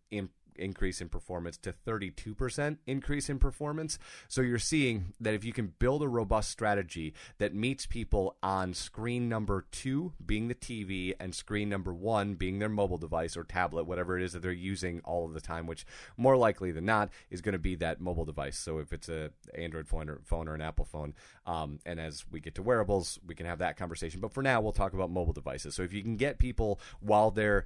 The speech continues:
sitting at home at seven o'clock, eight o'clock, nine o'clock at night on that first screen, the Facebook screen, while consuming something on television, and it shows up in both places, uh, its performance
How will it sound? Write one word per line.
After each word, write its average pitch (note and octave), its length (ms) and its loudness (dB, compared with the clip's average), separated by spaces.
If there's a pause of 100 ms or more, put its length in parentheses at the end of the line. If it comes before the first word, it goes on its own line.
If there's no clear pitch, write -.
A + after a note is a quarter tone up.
(160)
sitting A2 280 -2
at G#2 60 0
home G2+ 240 0
at F#2 120 -4
seven F#2 260 -2
o'clock, F#2 360 -2
eight F#2 140 -2
o'clock, F2+ 300 -2
nine F#2 180 0
o'clock F2 280 -2
at D2+ 100 -6
night F#2+ 200 0
on F2+ 160 -2
that E2+ 160 -2 (240)
first A2+ 220 0
screen, F2+ 340 -4 (240)
the E2 80 -6
Facebook E2+ 420 -4
screen, D#2 360 -6 (260)
while F#2+ 160 0
consuming A2 520 -2
something F2+ 320 -6
on E2 120 -4
television, F2 520 -4
and F2 120 -6
it E2 100 -6
shows G2+ 300 0
up G2 120 0
in F2 120 0
both F2+ 280 -2
places, B2+ 520 -2 (380)
uh, E2+ 280 -2 (160)
its A2 160 0
performance G#2 800 4